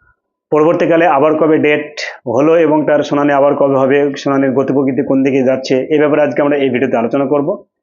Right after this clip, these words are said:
অতএব বন্ধুরা, ভিডিওটি স্কিপ না করে পরপর দেখবেন, চ্যানেল নতুন হয়ে থাকলে অবশ্যই চ্যানেলটিকে সাবস্ক্রাইব রাখবেন। প্রথমে বলে রাখি, আজকের যে শুনানি খুব বেশি হয়নি, অল্প, আহ, শুনানি হয়েছে, কয়েক মিনিটের শুনানি, সেখানে কিছু গুরুত্বপূর্ণ তথ্য উঠে এসেছে।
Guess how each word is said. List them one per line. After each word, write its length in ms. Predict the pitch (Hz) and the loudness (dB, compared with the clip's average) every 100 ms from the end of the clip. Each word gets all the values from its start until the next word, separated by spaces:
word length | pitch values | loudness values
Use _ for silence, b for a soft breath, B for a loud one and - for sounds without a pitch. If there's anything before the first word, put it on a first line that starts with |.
| _ | _
অতএব 160 | - 131 | -4 0
বন্ধুরা, 220 | 135 131 | 0 0
ভিডিওটি 300 | 127 123 131 | 0 0 -4
স্কিপ 220 | 127 147 | -4 -2
না 160 | 139 143 | 0 0
করে 160 | 139 139 | 0 0
পরপর 300 | 139 135 143 | -2 0 0
দেখবেন, 280 | 143 160 | 0 0
চ্যানেল 200 | 156 139 | 0 -2
নতুন 180 | 131 135 | -2 -2
হয়ে 80 | 131 | 0
থাকলে 180 | 143 135 | 0 0
অবশ্যই 280 | 120 120 131 | 0 -2 -2
চ্যানেলটিকে 340 | 120 117 147 | -2 -2 -2
সাবস্ক্রাইব 400 | - 87 - 95 | -4 -8 -8 -10
রাখবেন। 160 | 98 - _ _ _ B B B - | -10 -20 _ _ _ B B B -4
প্রথমে 240 | 143 202 | 0 2
বলে 180 | 196 202 | 2 2
রাখি, 200 | 196 202 | 2 2
আজকের 320 | 156 143 175 | 2 2 0
যে 100 | 165 | 0
শুনানি 480 | 180 156 160 165 175 | 0 0 2 2 0
খুব 140 | - 143 | -2 -2
বেশি 300 | 135 135 156 | 0 0 0
হয়নি, 520 | 120 139 131 139 - - | 0 0 0 -2 -6 -4
অল্প, 300 | 135 139 143 | -2 -2 0
আহ, 420 | 151 151 143 139 | 0 0 -2 -4
শুনানি 340 | 135 139 143 135 | -2 -2 0 0
হয়েছে, 360 | 131 131 139 - | 0 -2 -6 -4
কয়েক 320 | 139 135 135 | -2 -2 -2
মিনিটের 300 | 135 139 143 | -2 0 -2
শুনানি, 440 | - 131 117 - - _ _ _ _ _ _ _ _ _ - | -2 -2 -2 -4 -10 _ _ _ _ _ _ _ _ _ -6
সেখানে 340 | 160 170 175 | -2 0 0
কিছু 220 | 180 175 | 0 0
গুরুত্বপূর্ণ 420 | 151 156 151 151 | 0 0 0 -2
তথ্য 480 | 143 135 - 143 139 B B B B 139 | -2 -4 -2 -2 -4 B B B B -2
উঠে 140 | 156 | 0
এসেছে। 380 | 160 160 160 | 0 0 -2